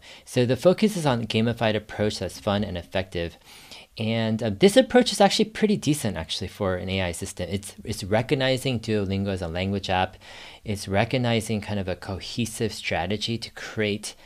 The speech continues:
something that would be fun and compelling for people using games, spaced repetition, et cetera, um, free and premium versions. So overall, this version of response by Bard, I would give it,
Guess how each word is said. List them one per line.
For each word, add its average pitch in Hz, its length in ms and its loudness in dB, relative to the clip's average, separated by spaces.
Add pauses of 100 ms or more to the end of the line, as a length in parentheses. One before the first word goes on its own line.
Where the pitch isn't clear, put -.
(180)
something 101 340 -2
that 90 160 -2
would 80 80 -8
be 82 120 -8
fun 101 580 0
and 98 180 -12
compelling 101 520 -2
for 107 140 -6
people 101 500 -2
using 90 400 -2
games, 90 540 -4
spaced - 280 -8
repetition, 85 760 -6
et 80 120 -14
cetera, 87 460 -4 (640)
um, 85 240 -6
free 104 460 -2
and 80 180 -6
premium 95 400 -4
versions. 101 600 -2 (180)
So - 180 -6
overall, 156 760 8 (1200)
this 123 280 2
version 107 840 0
of 92 560 -2 (120)
response 90 540 -6
by 87 160 -4
Bard, 82 400 -2
I 113 100 0
would 120 140 -2
give 110 160 -2
it, 104 240 -4